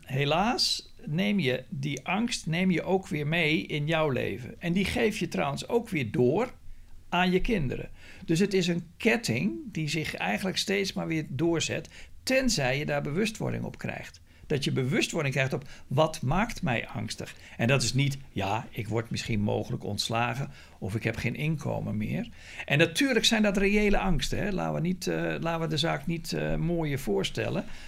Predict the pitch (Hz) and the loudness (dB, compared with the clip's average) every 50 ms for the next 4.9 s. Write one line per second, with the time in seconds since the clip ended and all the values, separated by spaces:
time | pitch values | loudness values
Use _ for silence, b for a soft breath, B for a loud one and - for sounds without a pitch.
0 | B B 151 151 156 - - - - - 156 151 - - - 127 120 135 151 180 | B B 0 2 2 2 0 -2 -2 -2 0 0 0 0 0 0 0 2 4 4
1 | 196 202 175 - - 123 131 113 - - - - 185 - - 180 - - 78 78 | 4 4 2 0 -2 -2 -2 0 2 2 2 2 2 0 -2 -2 -2 -2 -2 -2
2 | 156 156 76 139 143 131 120 113 147 - - - - 127 131 - - - 165 160 | 0 0 0 0 0 2 2 2 2 0 0 -2 -2 -2 0 0 0 0 0 0
3 | - - - b b b b b - 127 123 - - 208 196 185 175 165 160 143 | 0 -2 -4 b b b b b -2 0 2 2 4 4 4 4 4 4 2 2
4 | 139 127 - - - 90 87 - - - - - - - - - - - | 2 0 -2 -2 -2 -2 -2 -2 -4 -6 -6 -6 -6 -6 -6 -6 -8 -10